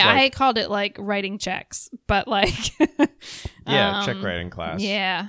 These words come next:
Speaker 1: You're good at writing checks. You write
Speaker 2: Thank
Speaker 1: a
Speaker 2: you.
Speaker 1: rent check. I
Speaker 2: Yeah.
Speaker 1: pay. I just Venmo mo you my half.
Speaker 2: I know.
Speaker 1: Yeah.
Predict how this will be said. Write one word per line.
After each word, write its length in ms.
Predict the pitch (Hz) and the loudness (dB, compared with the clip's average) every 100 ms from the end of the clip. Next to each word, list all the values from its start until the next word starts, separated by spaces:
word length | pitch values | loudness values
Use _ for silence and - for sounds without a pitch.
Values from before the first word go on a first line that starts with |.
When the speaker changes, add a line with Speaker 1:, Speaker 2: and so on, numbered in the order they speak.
| - | -4
Speaker 1:
You're 140 | 135 | -4
good 180 | 139 202 | -2 -2
at 60 | 170 | -2
writing 220 | 127 117 | -4 -4
checks. 360 | - 139 - - | -4 -6 -8 -4
You 60 | |
write 140 | 117 120 | -2 0
Speaker 2:
Thank 100 | 117 | 0
Speaker 1:
a 40 | |
Speaker 2:
you. 40 | 120 | -4
Speaker 1:
rent 140 | 196 | -4
check. 260 | 208 104 120 - | -6 -6 -8 -12
I 120 | - 107 | -6 0
Speaker 2:
Yeah. 100 | 254 | 0
Speaker 1:
pay. 140 | 123 | 0
I 100 | 117 | -4
just 260 | 135 110 - | -6 -8 -8
Venmo 420 | 120 117 92 - | -8 -8 -10 -12
mo 200 | - 101 | -10 -8
you 240 | 101 104 107 | -8 -10 -10
my 180 | 92 101 | -10 -10
half. 260 | 101 95 - | -12 -14 -12
Speaker 2:
I 140 | 214 | -10
know. 320 | 202 214 208 208 226 | -8 -10 -12 -14 -16
Speaker 1:
Yeah. 80 | - | -14